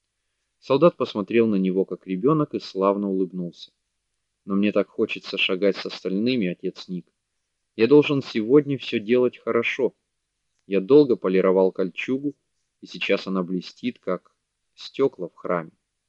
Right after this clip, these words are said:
Вы можете увидеть своё отражение в моём шлеме. Да, я сегодня буду парень хоть куда.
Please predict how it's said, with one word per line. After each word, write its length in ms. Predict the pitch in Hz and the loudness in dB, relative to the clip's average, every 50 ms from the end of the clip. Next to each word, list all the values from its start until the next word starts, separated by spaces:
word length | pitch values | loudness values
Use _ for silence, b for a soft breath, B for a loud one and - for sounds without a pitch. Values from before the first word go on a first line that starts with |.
| _ _ _ _ _ _ _ _ _ _ - | _ _ _ _ _ _ _ _ _ _ -4
Вы 80 | 113 | 0
можете 340 | 135 156 160 147 - - 143 | 4 4 4 2 2 -2 0
увидеть 400 | 123 120 135 151 147 151 143 - | 0 0 -2 -2 -2 -4 -6 -6
своё 300 | - 104 101 95 95 92 | -4 -2 2 4 4 2
отражение 600 | - - 92 90 82 90 101 107 117 117 113 104 | 2 0 -4 -2 -2 0 0 0 0 0 -2 -4
в 80 | 87 85 | -4 -6
моём 340 | 90 90 90 90 87 87 | -6 -4 -4 -4 -4 -6
шлеме. 440 | - - - 113 117 120 113 101 - _ _ _ _ _ _ _ _ _ _ _ _ _ _ - | -8 -8 -4 2 2 2 2 0 -6 _ _ _ _ _ _ _ _ _ _ _ _ _ _ -10
Да, 220 | 87 107 120 147 | 0 4 8 8
я 80 | 160 151 | 8 6
сегодня 460 | - - 117 104 101 95 92 95 90 | 6 0 0 2 2 2 2 0 -4
буду 260 | 85 95 87 90 85 | -4 -4 -4 -4 -6
парень 460 | _ - 101 107 120 123 127 120 120 | _ -2 0 2 4 4 4 2 -2
хоть 240 | 117 - - 92 - | -8 -10 -12 -12 -12
куда. 420 | _ - 98 92 120 120 101 90 | _ -10 -6 -2 0 -2 -2 -2